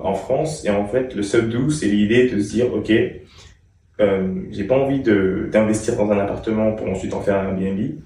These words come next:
Par contre, euh, ils ont créé, moi, et c'est facile à même ici, qui permet d'aller voir quelqu'un qui a un appartement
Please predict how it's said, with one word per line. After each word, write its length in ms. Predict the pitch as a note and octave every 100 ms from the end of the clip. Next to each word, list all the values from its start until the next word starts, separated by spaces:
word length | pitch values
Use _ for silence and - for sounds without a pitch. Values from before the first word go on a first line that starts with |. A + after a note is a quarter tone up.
| - - - -
Par 140 | - -
contre, 360 | C3+ - G2+ G2+
euh, 300 | F#2+ F#2 F2+
ils 140 | F#2
ont 80 | G#2
créé, 400 | - A2+ A2+ G#2+
moi, 320 | G2+ G#2 A2+
et 80 | G#2+
c'est 140 | F#2+
facile 220 | - - G#2
à 20 |
même 140 | G2
ici, 380 | F#2+ - C#3 D3+ - _ _ -
qui 140 | -
permet 280 | A2 A2 B2+
d'aller 240 | G2+ G2
voir 360 | G2+ A2+ C3+ -
quelqu'un 340 | G#2+ G#2+ A2+
qui 100 | G#2
a 60 | G2
un 40 |
appartement 680 | F#2+ F#2+ - G2 A2+ -